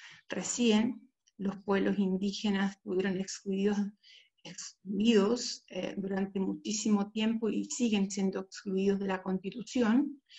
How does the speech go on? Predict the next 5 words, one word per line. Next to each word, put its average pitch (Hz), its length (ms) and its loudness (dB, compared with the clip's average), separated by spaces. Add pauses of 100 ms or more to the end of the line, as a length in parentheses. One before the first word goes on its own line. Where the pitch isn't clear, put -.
(560)
La 214 240 4
única 359 540 8
Constitución 214 1120 2 (600)
que 214 160 6
dice 247 340 4